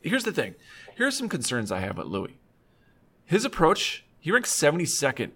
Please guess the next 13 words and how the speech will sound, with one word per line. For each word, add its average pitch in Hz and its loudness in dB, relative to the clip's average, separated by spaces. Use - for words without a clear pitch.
in 107 -4
the - -14
field - 0
in 107 -4
twenty 104 -2
twenty-two 101 -4
on 110 0
approach. - -4
Ball 196 12
striking, 180 4
number 117 0
four. 131 4
So, 98 4